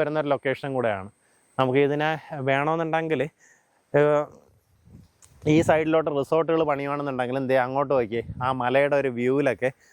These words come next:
നമുക്ക് ഹോം സ്റ്റേസോ അല്ലെങ്കിൽ കോട്ടേജസോ പണിഞ്ഞെടുക്കാവുന്നതാണ്. ഫാം ടൂറിസം അല്ലാണ്ട് ഇതുപോലുള്ള ടൂറിസം ബേസ്ഡ് ആയിട്ടുള്ള ആക്ടിവിറ്റീസ്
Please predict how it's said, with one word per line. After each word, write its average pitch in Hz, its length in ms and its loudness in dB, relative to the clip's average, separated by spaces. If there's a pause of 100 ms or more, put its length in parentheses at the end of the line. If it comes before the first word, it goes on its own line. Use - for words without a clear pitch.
(140)
നമുക്ക് 131 320 0
ഹോം 143 300 0
സ്റ്റേസോ 139 420 0 (560)
അല്ലെങ്കിൽ 131 300 0 (100)
കോട്ടേജസോ 143 640 0 (100)
പണിഞ്ഞെടുക്കാവുന്നതാണ്. 127 1040 -2
ഫാം 135 300 0
ടൂറിസം 151 400 0 (880)
അല്ലാണ്ട് 156 360 2
ഇതുപോലുള്ള 147 440 2 (100)
ടൂറിസം 147 460 0
ബേസ്ഡ് 151 260 0
ആയിട്ടുള്ള 143 340 0
ആക്ടിവിറ്റീസ് 139 480 -6